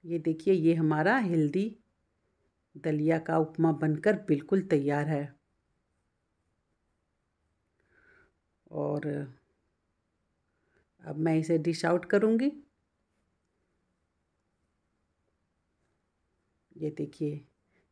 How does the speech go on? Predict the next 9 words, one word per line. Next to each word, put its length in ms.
ये 140
हमारा 520
दलिए 400
का 180
उपमा 320
बनकर 500
बिल्कुल 400
तैयार 460
है। 380